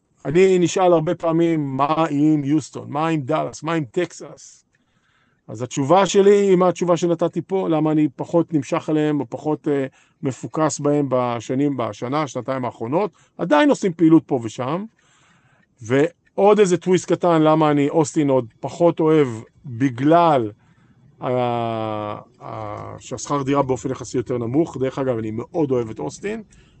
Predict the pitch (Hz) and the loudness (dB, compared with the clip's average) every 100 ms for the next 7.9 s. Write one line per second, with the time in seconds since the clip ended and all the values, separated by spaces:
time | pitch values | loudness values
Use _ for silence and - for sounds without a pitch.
0 | _ 120 110 117 120 131 131 143 123 139 | _ -10 -6 -4 -2 -2 -2 -6 0 2
1 | 147 - 135 123 110 107 - - _ 123 | 2 2 0 0 -2 -14 -20 -20 _ -6
2 | 117 117 131 127 - 127 117 110 104 104 | -4 0 0 0 -2 -4 -2 -4 -6 -12
3 | _ _ _ _ - 127 - 117 123 113 | _ _ _ _ -8 -6 -6 -4 -2 -2
4 | - 196 127 139 123 123 117 120 110 107 | -2 -2 -2 -4 -4 -6 -8 -8 -8 -8
5 | 165 196 185 131 117 - 131 131 131 120 | -6 -4 -4 -4 -6 -8 -10 -8 -8 -6
6 | 120 113 131 131 - _ _ _ - 110 | -8 -4 -4 -4 -8 _ _ _ -12 -6
7 | 110 110 120 117 113 107 - 113 98 | -4 -4 -4 -6 -10 -12 -12 -14 -14